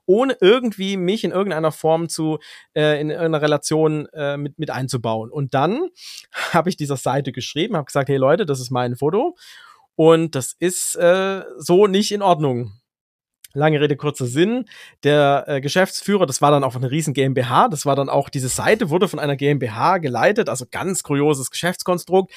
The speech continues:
Äh, ich hab denen gesagt, es läuft so nicht und wenn die sich da nicht drauf einigen, äh, ich habe ja nur, nur darum gebeten, dass auch wenigstens mein Name dran steht, wenn ihr es schon benutzt.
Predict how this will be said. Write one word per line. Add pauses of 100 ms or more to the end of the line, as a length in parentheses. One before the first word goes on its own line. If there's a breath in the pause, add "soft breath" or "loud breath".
(460 loud breath)
Äh,
ich
hab
denen
gesagt,
es
läuft
so
nicht
und
wenn
die
sich
da
nicht
drauf
einigen,
äh,
ich
habe
ja
nur,
nur
darum
gebeten,
dass
auch
wenigstens
mein
Name
dran
steht,
wenn
ihr
es
schon
benutzt.